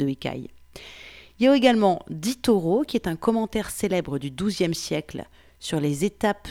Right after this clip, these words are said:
de la connaissance qui mènent à l'illumination et qui est illustré par des gravures sur bois. La première édition date de mille neuf cent trente-cinq. Et enfin, L'atteinte du centre,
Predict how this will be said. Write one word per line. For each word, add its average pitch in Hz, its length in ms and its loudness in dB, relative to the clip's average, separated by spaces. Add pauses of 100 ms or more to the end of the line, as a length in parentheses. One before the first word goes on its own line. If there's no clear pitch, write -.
de 160 60 0
la 160 100 0
connaissance 175 680 -2
qui 160 160 -4
mènent 143 280 -2 (140)
à 170 100 2
l'illumination 160 880 -2 (560)
et 302 220 4 (220)
qui 269 200 0
est - 160 -2
illustré 220 380 0
par 151 160 -2
des 135 80 -2
gravures 139 400 -4
sur 127 200 -6
bois. 127 400 -6 (360)
La 170 240 4
première 143 320 -2
édition 135 400 -4
date 131 280 -6
de 143 120 -8
mille 107 100 -4
neuf 131 140 -8
cent 120 120 -8
trente-cinq. 196 600 -4
Et - 160 2
enfin, 170 460 -2 (320)
L'atteinte 226 680 0
du 151 140 -6
centre, 160 720 -2